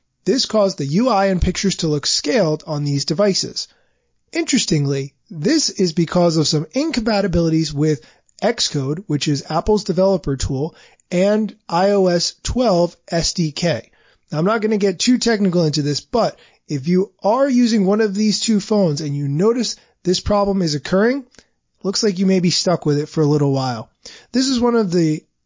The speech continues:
things that happens with apps, especially when things get updated so often. You're working with a number of different operating systems. In this case, Instagram, well, Facebook's developer team could fix this problem, but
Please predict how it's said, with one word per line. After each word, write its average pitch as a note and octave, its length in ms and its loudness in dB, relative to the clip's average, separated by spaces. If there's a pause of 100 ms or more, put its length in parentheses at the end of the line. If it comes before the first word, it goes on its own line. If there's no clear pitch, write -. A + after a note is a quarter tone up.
(340)
things G#3+ 300 0
that E3 100 2
happens D#3 520 -2
with D3 300 -2
apps, D#3+ 320 -4
especially A#3+ 460 0
when F#3 120 2
things F#3+ 280 0
get C#3+ 240 -4
updated F#3+ 480 0
so F3 260 0
often. E3+ 500 -2 (320)
You're D3 220 0
working F3+ 320 0
with D3+ 140 0
a C#3+ 80 -2
number A3 420 0
of E3 80 -2
different D3+ 340 -6
operating D#3+ 440 0
systems. D#3+ 520 -4 (220)
In D#3 160 2
this C4 160 2
case, E3 420 0 (300)
Instagram, G3+ 720 0 (180)
well, C#3+ 160 -2
Facebook's E3+ 440 0
developer F3 360 0
team D#3+ 240 0
could - 300 -2
fix - 420 -2 (300)
this E3 180 -2
problem, G#3+ 480 0
but E3+ 300 0